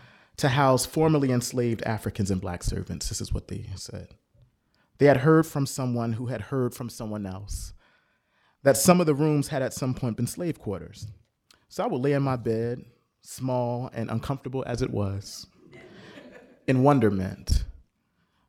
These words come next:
imagining the short distance between the lives of enslaved and formerly enslaved Black people who resided there and my own, at least according to the legend imagined and told by this student,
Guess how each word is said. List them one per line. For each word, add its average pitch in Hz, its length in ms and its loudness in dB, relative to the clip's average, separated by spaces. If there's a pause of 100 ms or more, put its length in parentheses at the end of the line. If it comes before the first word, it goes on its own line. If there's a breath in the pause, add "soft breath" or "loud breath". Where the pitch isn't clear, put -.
(100)
imagining 147 600 2
the 123 80 0
short 143 320 -2
distance 117 400 -2
between - 320 0
the 107 80 0
lives 117 480 -4
of 110 120 -8
enslaved 110 640 -4
and 101 120 -8
formerly 117 400 0
enslaved 104 460 -4
Black 110 280 -8
people 110 340 -6
who 107 100 -8
resided 104 540 -6
there 107 160 -4
and 101 100 -4
my 107 220 -4
own, 98 460 0 (380 loud breath)
at 117 80 -6
least 127 260 -2
according 123 380 2
to 123 100 -4
the 110 100 4
legend 113 340 4
imagined 107 560 2
and 95 120 0
told 110 280 0
by 107 120 -4
this 104 180 -2
student, - 500 -4